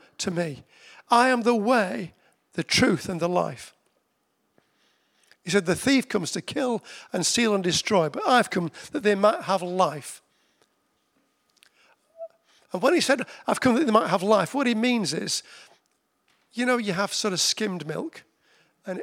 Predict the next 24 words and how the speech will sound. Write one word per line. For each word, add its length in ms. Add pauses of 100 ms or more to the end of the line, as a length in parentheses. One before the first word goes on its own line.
I 140
have 200
that 160 (200)
these 180
days. 320
I'm 140
trying 160
to 60
prolong 300
my 60
life, 340
basically. 400 (560)
Um, 400 (260)
<laughs> 280
and 80
not 160
die 160
of 80
a 20
heart 240
attack. 400 (540)
<laughs> 400 (800)
Skim 320
milk. 200